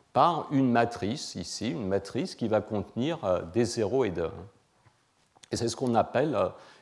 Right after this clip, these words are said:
une transformation linéaire du registre. Cette, euh, cette notion de transformation linéaire va jouer un rôle très important par la suite. Donc, euh,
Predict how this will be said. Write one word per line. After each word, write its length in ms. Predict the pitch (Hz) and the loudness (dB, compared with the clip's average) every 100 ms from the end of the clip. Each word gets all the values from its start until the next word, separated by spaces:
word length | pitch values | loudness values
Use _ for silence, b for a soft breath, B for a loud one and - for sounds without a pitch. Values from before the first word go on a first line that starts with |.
| - | 2
une 320 | 120 120 104 | 4 6 4
transformation 960 | - 160 - - 143 131 113 - 127 | 2 -2 0 4 4 4 2 0 0
linéaire 640 | 107 147 185 143 131 170 143 | 2 2 4 4 4 4 0
du 160 | 104 | -2
registre. 580 | 123 110 101 87 - - _ b b | 2 2 2 -4 -10 -14 _ b b
Cette, 320 | - 95 - | -8 -6 2
euh, 340 | 95 87 85 87 | 4 4 0 -2
cette 280 | 113 101 | -4 -2
notion 580 | 135 170 - - 135 156 B B B | 2 2 2 2 2 2 B B B
de 80 | 110 | 0
transformation 800 | 104 170 165 160 147 139 135 131 | 2 0 -2 0 2 2 2 -2
linéaire 420 | 117 113 110 160 | 0 0 0 0
va 140 | 127 113 | 0 0
jouer 240 | - 139 | 0 0
un 80 | 123 | 2
rôle 440 | 110 139 147 107 - | 2 2 2 0 0
très 280 | - 165 | 0 2
important 540 | 151 135 113 98 135 139 | 2 2 -2 -2 -4 -4
par 200 | - 98 | -2 -2
la 100 | 87 | -2
suite. 300 | - - - _ _ b b b b b _ - _ _ _ _ _ _ _ _ _ - _ _ _ - _ _ _ _ _ - _ _ _ _ _ _ _ _ _ - _ _ _ - | -4 -12 -16 _ _ b b b b b _ -20 _ _ _ _ _ _ _ _ _ -20 _ _ _ -20 _ _ _ _ _ -20 _ _ _ _ _ _ _ _ _ -20 _ _ _ 0
Donc, 420 | 101 101 101 - | 2 2 0 -4
euh, 400 | 92 90 92 92 | 0 2 2 0